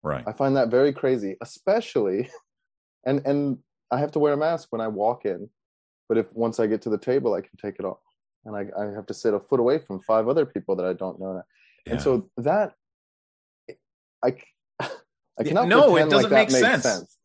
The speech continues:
Speaker 1: It
Speaker 2: Yeah, I
Speaker 1: does not
Speaker 2: can't, I
Speaker 1: make
Speaker 2: just
Speaker 1: sense.
Speaker 2: I can't pretend like that makes
Speaker 1: Eh,
Speaker 2: sense to
Speaker 1: but
Speaker 2: me.
Speaker 1: that's the whole thing. I think, like, our brain, like, we try to make sense of that shit, and that's what's so frustrating. It's like you're just doing everything you can in your brain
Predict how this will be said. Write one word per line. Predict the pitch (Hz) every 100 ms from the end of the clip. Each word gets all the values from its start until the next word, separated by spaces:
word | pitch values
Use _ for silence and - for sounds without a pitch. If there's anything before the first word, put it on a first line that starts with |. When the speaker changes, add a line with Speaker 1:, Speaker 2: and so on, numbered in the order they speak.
| -
Speaker 1:
It | 151
Speaker 2:
Yeah, | 165
I |
Speaker 1:
does | 170
not | 156 156
Speaker 2:
can't, |
I | 127
Speaker 1:
make | 117
Speaker 2:
just | 170
Speaker 1:
sense. | 95 78 -
Speaker 2:
I | 135
can't | 196 208 -
pretend | 135 131 117
like | 98 95
that | 98 87 _
makes | 113 92
Speaker 1:
Eh, |
Speaker 2:
sense | - 87 -
to |
Speaker 1:
but | 175
Speaker 2:
me. | 165
Speaker 1:
that's | 196 196
the |
whole | 165 180
thing. | - 170 143
I | 131
think, | - 170 160
like, | 160 -
our | 143
brain, | 113 127 139 131 117
like, | 120 - _ _ _
we | 127 113 131
try | - - 135 135
to | 139
make | 139 135
sense | - 135 147
of | -
that | 101
shit, | - 113
and | 113
that's | 123 139
what's | 139 131
so | -
frustrating. | 123 135 143 - 90 71 67
It's | 113
like | - _
you're | 139 131
just | 113 139 - _ _ 117
doing | 151 143 135
everything | - 214 - 165
you | 151
can | 143 143 131 127 123
in | 127
your | 117
brain | 98 107 113 95 90 82